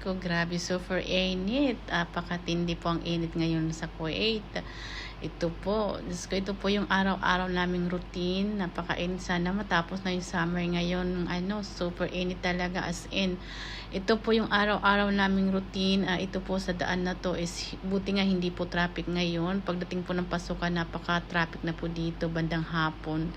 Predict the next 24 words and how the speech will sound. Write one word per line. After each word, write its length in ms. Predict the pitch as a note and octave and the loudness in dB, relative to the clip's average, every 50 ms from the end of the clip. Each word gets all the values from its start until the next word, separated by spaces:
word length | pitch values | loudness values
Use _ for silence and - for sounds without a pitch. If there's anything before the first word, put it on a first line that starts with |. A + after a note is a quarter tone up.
| - - - - | -8 -10 -6 0
Lalo 240 | - F3 F3 F3 F3+ | 4 4 4 6 4
na 80 | F#3+ | 2
pag 160 | F#3+ F#3 F3 | 2 2 2
mga 320 | F3 E3+ F3 F3 E3+ E3+ E3+ | 2 4 2 4 4 2 4
one 220 | E3+ E3+ E3+ E3 D3+ D#3+ | 4 4 4 2 2 0
o'clock, 320 | E3 - F3 F3 F3+ F3+ F3 | -2 0 0 0 2 2 2
mag-start 400 | E3 D3+ E3 F3 - F3+ F3 F3 | 0 0 0 0 0 -2 -2 -2
po 140 | - F3+ | 0 0
ng 180 | E3+ E3+ E3 E3+ | 0 2 2 2
one 160 | E3+ E3 E3 - - | 2 0 0 0 -2
o'clock. 400 | D#3+ - - E3+ F#3 G3 G#3 G#3 - - - - - - - - - | -4 -4 -2 0 0 0 0 -2 -6 -10 -10 -8 -8 -8 -8 -6 0
Napaka-traffic 800 | - F#3 G3+ F#3+ - G#3 G3+ G3+ G3 - F#3+ F3+ F3+ - F3+ - | 2 2 2 2 0 0 0 -2 -2 0 0 0 0 0 -4 -2
na 80 | F#3 F3 | -2 -2
po 300 | F3 - - E3 E3+ E3+ | -2 -2 -2 0 0 0
yan. 400 | E3+ F3 F3 E3 E3 D#3+ D#3 E3 - - - - - - - - | 2 2 4 4 4 4 4 2 -2 -6 -10 -10 -10 -10 -10 -8
Sa 160 | - - - | -2 -2 0
umaga 480 | F3+ F3+ F3+ F3 E3+ E3+ E3 E3 F3+ F3+ | 2 2 4 4 4 4 4 4 2 0
din 320 | F#3 G3+ G3 F#3+ F#3 F3+ | 2 2 2 4 4 2
dito, 400 | E3+ E3+ F3 F3+ F3 - G3+ F#3 | 2 0 0 -2 -2 0 0 2
napaka-traffic. 1200 | F3 F3 F3 E3+ F3 - - - - F#3 F#3 - E3+ E3+ - F3 F3 E3+ E3+ - - E3 E3 E3 | 2 2 2 2 0 -2 -6 -6 -6 -6 -2 -2 -4 -2 0 0 0 0 0 0 -2 -2 -2 -2
Seven 400 | - - - F3+ F3 F3 F3+ D3 | -4 -2 0 2 2 2 2 0
o'clock 320 | E3 E3+ - F3+ F3 - - | -2 -2 -2 -2 -4 -2 0
pa 80 | F3 | 0
lang, 240 | F3 F3 F3+ F#3 F3+ | 0 2 2 2 2